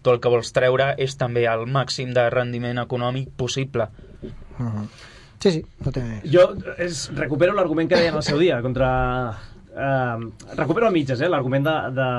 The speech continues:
Speaker 3: fa setmanes contra el Barça Atlètic. Entenc que aquests clubs, quan hi ha rivals catalans que, que tenen una massa social important i que porten força gent als desplaçaments, entenc que vulguin cobrar més per una qüestió de categoritzar els partits. Em genera més dubtes que ho faci un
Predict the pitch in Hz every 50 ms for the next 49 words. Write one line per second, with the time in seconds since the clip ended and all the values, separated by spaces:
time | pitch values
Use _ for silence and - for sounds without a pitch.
0 | 120 120 117 117 113 110 - 139 139 160 147 143 147 160 165 - - 147 135 131
1 | 117 117 113 120 120 - - 131 120 117 113 113 110 107 117 107 - 117 117 123
2 | 151 147 147 175 170 156 143 - - - 151 156 160 147 - - 139 123 120 117
3 | 110 110 107 107 - - - 131 127 123 123 127 131 127 131 131 127 - - 143
4 | - 127 120 127 131 127 127 - - 135 113 110 107 101 98 101 - - - -
5 | - - - 101 95 92 92 92 90 - - 107 110 113 113 113 113 110 110 107
6 | - - - 117 110 - 110 107 110 110 107 110 101 117 123 117 117 135 139 -
7 | - - - - - - 107 - 120 104 98 95 90 90 90 87 85 85 - -
8 | 120 113 107 - 110 107 107 107 - 117 117 113 113 107 110 117 110 107 98 92
9 | 90 90 90 90 87 87 107 - - 110 104 - 110 107 113 120 131 - - -
10 | - - - - 110 104 127 123 120 139 135 143 135 127 123 120 131 127 123 120
11 | 123 127 131 - - 123 123 123 123 120 127 - - 127 131 135 147 135 131 120
12 | 110 113 113 107 110 131 120 113 104 98 101 - - 110 104 101 107 98 95 -
13 | - - - - - - - - - - - - - - - - - - - -
14 | - - - 123 127 131 139 135 156 143 160 175 196 202 196 180 147 196 190 -
15 | - - - 151 156 165 - 180 175 165